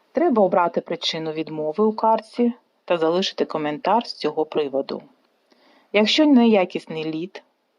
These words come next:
треба буде повернути, натискаємо "Повернути до роботи". Після цього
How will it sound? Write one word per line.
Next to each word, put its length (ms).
треба 360
буде 340
повернути, 880
натискаємо 960
"Повернути 680
до 140
роботи". 560
Після 300
цього 600